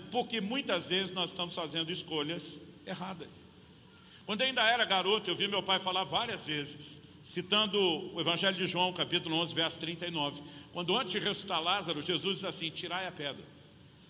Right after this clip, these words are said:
Meu pai dizia o seguinte: "Aquilo que só Deus pode fazer, ressuscitar um morto, ele vai fazer.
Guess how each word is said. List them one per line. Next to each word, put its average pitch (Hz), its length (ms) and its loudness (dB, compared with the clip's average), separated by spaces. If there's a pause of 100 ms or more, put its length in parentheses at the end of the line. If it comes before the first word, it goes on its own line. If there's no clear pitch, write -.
(560)
Meu 160 100 0
pai 196 160 0
dizia 214 200 2
o 196 40 2
seguinte: 170 380 2
"Aquilo 208 300 -6
que - 100 2
só - 200 6
Deus 185 260 0
pode 147 200 -2
fazer, 139 360 -2
ressuscitar 143 320 -4
um 135 40 -8
morto, 156 300 -6 (600)
ele 185 120 -2
vai 180 160 -2
fazer. 190 300 -2